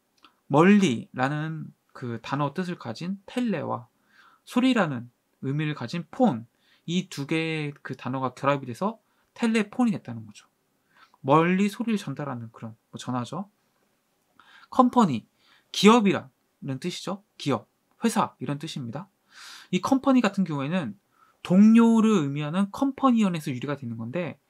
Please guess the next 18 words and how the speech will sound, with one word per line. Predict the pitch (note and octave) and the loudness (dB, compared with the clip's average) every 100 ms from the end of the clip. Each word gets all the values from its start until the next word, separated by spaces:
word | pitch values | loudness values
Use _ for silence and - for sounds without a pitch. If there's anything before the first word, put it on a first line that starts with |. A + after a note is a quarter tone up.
| _ _ - - - | _ _ -20 -14 -12
이 | D#3 | -6
컴이라는 | - C#4 C#4 B3+ G#3+ | 2 2 4 4 2
단어가 | - C3+ C3+ F#3 D3 - _ _ _ _ | -2 -6 -4 -4 -4 -12 _ _ _ _
함께라는 | - D4 C4+ C4 B3 G3+ F3 E3+ C3 A2 - _ | 2 2 2 2 2 2 -2 -4 -6 -8 -14 _
말을 | - C#3 C3 D3 | -12 -2 0 0
의미하고요. | A#2+ A#2+ A2+ D#3 G3 - _ _ _ _ _ _ | -2 -4 -6 -4 -4 -6 _ _ _ _ _ _
퍼니스, | - C#4 B3+ B2 - - _ _ _ _ | 2 4 4 0 -6 -20 _ _ _ _
파니스, | - C4 C4 - - - _ _ | 0 2 2 0 -8 -20 _ _
이게 | D3 G3 | 0 2
이제 | E3 C#3+ | 2 2
빵이라는 | A#3+ C#4+ C#4 A#3+ F#3 C#3+ B2 A#2 | 2 2 2 4 2 -2 -6 -10
단어래요. | - A#2+ A#2 E3 C#3+ - _ | -8 -6 -6 -8 -10 -16 _
그래서 | C3+ F#3+ A3+ _ _ _ - | -6 -4 -4 _ _ _ -4
함께 | C#4+ C#4 - A#3+ - | -2 -2 -2 -4 0
빵을 | C4 D4+ C4+ | 0 4 4
먹는 | D#3 D3+ D#3 C3 A2 B2 - | 4 2 -4 -6 -10 -16 -6
사람이라는 | - A3+ G#3+ E3 B2 | 0 2 0 0 -4
거죠. | A#2 - C3 | -6 -8 -10